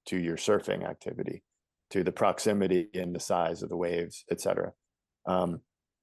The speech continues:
looking out at the ocean, it's,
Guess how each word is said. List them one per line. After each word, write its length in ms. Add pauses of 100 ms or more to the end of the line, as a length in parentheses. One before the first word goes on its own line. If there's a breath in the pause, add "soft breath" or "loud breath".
(160)
looking 420
out 260
at 120
the 120
ocean, 560 (1000)
it's, 560